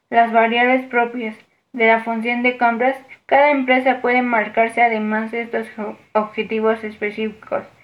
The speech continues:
en función de la política en las compras y la política general en la empresa establecida, establezca. ¿Cuáles son los tipos de compras? La compra compleja, la compra ocasional,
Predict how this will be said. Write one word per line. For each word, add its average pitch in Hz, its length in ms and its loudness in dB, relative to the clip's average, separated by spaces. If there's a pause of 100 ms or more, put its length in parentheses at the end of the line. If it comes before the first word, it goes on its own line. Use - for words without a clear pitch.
(280)
en 226 180 -4
función 226 420 0
de 262 80 4
la 240 240 4
política 214 600 -2
en 220 120 -2
las 208 160 -6
compras 247 420 0 (340)
y 254 80 -6
la 226 180 2
política 220 600 0
general 214 520 0
en 226 60 -6
la 202 60 -2
empresa 220 640 -2
establecida, 214 580 -6 (500)
establezca. 214 760 0 (580)
¿Cuáles 269 340 4
son 262 180 2
los 254 180 0
tipos 240 380 -6
de 208 140 0
compras? 226 340 -2 (340)
La 220 220 -4
compra 233 420 2
compleja, 233 880 0 (180)
la 226 160 2
compra 233 380 2
ocasional, 214 760 -2